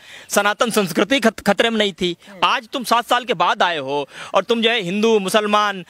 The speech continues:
हलाल, झटका, पटका, लटका, ये सब बोल बोल करके, ये सब नफरत फैला फैला करके, यार तुम ये बताना चाहते हो कि हिंदू खतरे में है? ना, हिंदू खतरे में नहीं है।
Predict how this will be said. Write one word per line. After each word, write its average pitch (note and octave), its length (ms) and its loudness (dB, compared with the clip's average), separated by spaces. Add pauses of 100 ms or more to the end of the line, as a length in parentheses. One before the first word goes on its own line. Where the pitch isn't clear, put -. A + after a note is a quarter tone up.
(120)
हलाल, G3 420 0
झटका, F#3+ 400 -2
पटका, G#3 400 -2
लटका, F#3+ 340 -2
ये G#3+ 160 -2
सब F#3+ 260 -4
बोल G#3 220 2
बोल A3+ 200 0
करके, F#3+ 300 -2
ये G#3 160 0
सब G3 200 -4
नफरत F3+ 300 -4
फैला F3 300 -2
फैला G3+ 240 -4
करके, F#3 260 -8
यार G3 120 0
तुम G3 200 -14
ये G3 100 -4
बताना A3 320 -2
चाहते C4 260 -6
हो D#4 40 -14
कि G3 80 -10
हिंदू E3+ 160 -8
खतरे F#4+ 260 -2
में C#4 100 0
है? F3 140 -4 (300)
ना, F3 120 -2 (640)
हिंदू G3 260 2
खतरे G3+ 240 0
में D#3 120 -6
नहीं A#2 160 -8
है। G#2+ 200 -16